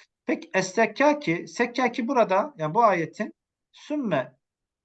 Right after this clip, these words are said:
اِذَا كَانَ الْمَقَامُ خِتَابِيًّا لَا اِسْتِدْلَالِيًّا. Yani eğer konuşmacının konumu hitap üslubu değil de, yani istidlal üslubu, yani ilmi bir üslup değil de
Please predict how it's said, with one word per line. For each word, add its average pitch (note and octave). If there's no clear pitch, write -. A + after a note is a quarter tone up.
اِذَا E3+
كَانَ G3+
الْمَقَامُ D#3+
خِتَابِيًّا D#3+
لَا G#3
اِسْتِدْلَالِيًّا. A2+
Yani G3
eğer G3+
konuşmacının G3+
konumu E3+
hitap G#3+
üslubu E3+
değil D#3+
de, A2
yani D#3
istidlal E3+
üslubu, C3+
yani C3+
ilmi F3
bir E3+
üslup -
değil D3
de A2+